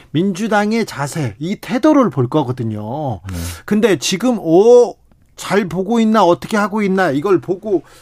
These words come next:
Speaker 1: 국민들은 굉장히 엄중하게 보고 있는 것 같은데 민주당 내에서는 어떤 목소리가 있습니까?
Speaker 2: 뭐 지금 이제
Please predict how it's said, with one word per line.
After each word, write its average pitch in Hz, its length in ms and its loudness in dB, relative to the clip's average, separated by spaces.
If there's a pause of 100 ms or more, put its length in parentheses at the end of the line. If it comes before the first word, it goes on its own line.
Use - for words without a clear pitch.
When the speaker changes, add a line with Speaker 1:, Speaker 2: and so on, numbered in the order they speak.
(160)
Speaker 1:
국민들은 240 480 0
굉장히 196 400 0
엄중하게 202 640 0
보고 151 340 0
있는 175 220 0
것 196 100 -6
같은데 143 760 -4
민주당 214 800 -2
내에서는 214 640 2
어떤 196 320 -2
목소리가 226 480 -4
있습니까? 156 680 -2 (240)
Speaker 2:
뭐 120 240 -4
지금 151 800 0
이제 127 160 0